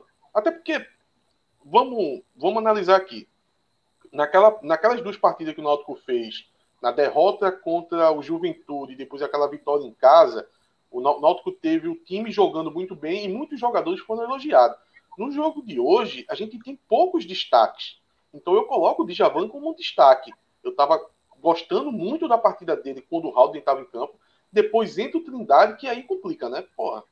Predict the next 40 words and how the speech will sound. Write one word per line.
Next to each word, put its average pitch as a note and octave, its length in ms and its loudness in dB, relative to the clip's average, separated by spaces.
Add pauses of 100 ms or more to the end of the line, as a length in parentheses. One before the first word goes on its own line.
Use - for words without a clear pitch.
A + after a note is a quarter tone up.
(440)
vai A#3 140 4
lá C4 120 2
tu - 160 -10
jogar E3+ 380 4
do C3+ 140 -10
lado C#3+ 240 4
de B2+ 80 -16
Trindade, B2 600 2
quem, E3+ 160 -10
quem G#3+ 160 -12
tiver A3+ 200 -4
falando G#3+ 200 0
mal F#3+ 140 0
do F3 100 -14
Djavan E3 360 2
aí, C#3 240 -12 (520)
vai, E3+ 520 4
vai, F#3 180 2
vai G#3+ 100 2
tentar A3 200 0
pegar E3+ 300 6
vinte F#3 220 -2
minutos E3 400 -2
de D3 120 -10
um C3+ 120 -4
jogo C#3+ 220 2
ali C#3 180 6
do D3 80 -8
lado C#3 200 8
de C#3+ 60 -12
Trindade C#3+ 360 0
que - 80 -18
vocês F3+ 300 0
vão, D#3+ 440 -2 (600)
vão F3 200 6
ver D#3 120 2
o F3+ 80 0
que G3 100 -2
é F#3+ 80 4
bom. - 320 -4